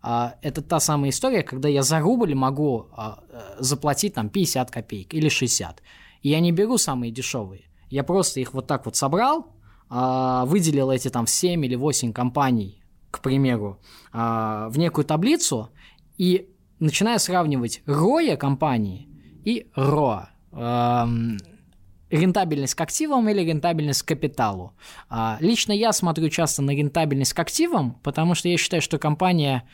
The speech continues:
А что такое активы? Да, нужно с этого, наверное, начать. Активы — это капитал,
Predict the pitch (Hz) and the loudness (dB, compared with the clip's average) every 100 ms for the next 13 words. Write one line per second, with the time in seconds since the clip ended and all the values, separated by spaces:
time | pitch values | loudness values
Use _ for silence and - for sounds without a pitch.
0 | - _ 160 - 160 139 113 - 95 98 | -20 _ 0 2 2 0 -4 -6 -8 -8
1 | 120 110 104 104 - 107 101 101 104 120 | -6 -6 -4 -4 -4 -4 -10 -10 -6 -4
2 | 127 247 247 127 - 254 180 135 123 107 | -2 -2 -2 -6 -4 0 2 2 0 -6
3 | - - - 139 123 - 95 110 208 254 | -8 -4 -2 0 -2 -4 -8 -6 -6 -8